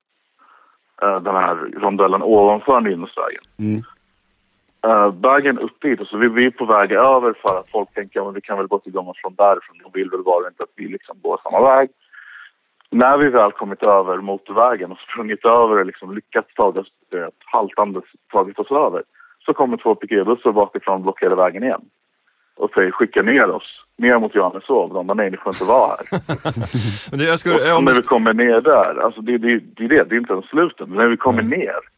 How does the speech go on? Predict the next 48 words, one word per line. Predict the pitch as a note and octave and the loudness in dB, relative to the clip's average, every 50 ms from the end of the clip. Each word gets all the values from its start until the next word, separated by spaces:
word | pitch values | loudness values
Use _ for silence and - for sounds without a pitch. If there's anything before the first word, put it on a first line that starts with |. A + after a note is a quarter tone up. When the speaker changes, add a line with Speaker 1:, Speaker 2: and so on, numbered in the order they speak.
| _ | _
Speaker 1:
efter | - G3+ - - - - | -2 0 0 2 0 0
att | - - G#2 | 0 2 2
vi | G#2 | 2
har | G#2 | 2
liksom | G2 G2 - - F#2+ | 2 0 -2 -6 -4
skällt | - - G#2+ G2 F#2+ - | 0 0 0 0 0 -4
på | F#2+ F2+ | -6 -4
polisen | - G2+ A2 A#2+ A#2+ - - G#2 | -2 0 0 0 0 -2 -4 -6
och | G2 | -6
grejer, | F2+ F#2 F2+ F2+ F2+ | -4 -2 -2 -2 0
och | F#2 | 0
där | G#2 G#2+ G2+ | 2 2 2
tappar | - - G2 - - G2 | 0 -2 -6 -4 -2 0
ju | F#2+ F#2 | 2 2
jag | F#2+ G#2+ G#2 G2+ - | 4 4 2 2 0
fattningen | G2 F#2+ - - G#2+ G2+ F#2+ | -2 -4 -4 -8 -10 -8 -6
och | F#2+ | -6
börjar | E2 F2+ F2+ - | -6 -8 -10 -10
skrika | - - G#2 G2+ - - G#2+ | -10 -10 -10 -10 -8 -8 -6
på | - - G2+ | -4 -2 -2
en | F#2+ F#2 | -4 -4
polis | - G2 F2 E2+ F#2 - - | -6 -8 -8 -8 -10 -10 -4
som | - F#2 F2 E2+ _ _ - - - - - - - - - _ _ _ _ _ _ _ _ _ _ _ _ _ - | -2 -2 -2 -2 _ _ -20 -20 -20 -20 -20 -20 -20 -20 -20 _ _ _ _ _ _ _ _ _ _ _ _ _ -4
du | - A2 G2 F2+ | 0 2 2 2
vet, | D#2+ - - | 0 -2 -8
han | - - - B2 A#2+ | -16 -6 -4 -2 -2
förstår | A2+ - A2+ - - - C3+ C3+ A#2+ G#2 | -2 -4 -6 -6 -2 2 4 4 4 4
frustrationen. | - - G2+ F#2+ - - F#2 - - F2+ F2+ F2+ F#2+ G2 G2 | 2 0 -6 -8 -6 -8 -8 -10 -12 -14 -16 -16 -16 -10 -2
Där, | F2+ A#2 A#2 A#2 A2 | 0 2 4 4 4
det | G#2+ F#2+ G#2 A#2 | 2 0 0 0
är | A#2+ | 0
den | A#2+ | 0
första | A#2+ - A#2 G#2+ - - A#2+ | -2 -4 -6 -6 -4 -4 -4
polisen | - G#2+ - - - - - | -2 -2 -6 -6 -10 -14 -16
jag | - - | -10 -6
pratar | - E2+ F2 - - | -6 -6 -6 -8 -12
med. | - - - _ _ - | -18 -18 -20 _ _ -12
Speaker 3:
En | A#2 B2 | -8 -6
mänsklig. | C3 A#2+ G#2+ G2+ - - A2+ | -4 -4 -6 -4 -2 0 2
Speaker 1:
Och | A2+ | 2
han | A2 G#2+ G#2 | 2 2 -2
förstår | - G#2 - - G2 G2 G2 F#2+ | -6 -14 -10 -4 0 2 2 2
att, | G2 - - _ _ - _ _ _ _ | 0 -2 -6 _ _ -20 _ _ _ _
ja, | - C3 C3 C3+ C3+ C3 - | -2 2 2 4 2 2 0
precis. | D3+ C#3 - C3 G#2+ - A2+ | -6 -8 -6 -6 -6 -6 -8
Alltså, | G#2+ A2 A#2 | -8 -6 -2
han, | B2 C3 B2+ B2 B2 A#2+ | 0 2 2 0 0 0
han | A#2+ C3+ C3 | 0 0 -2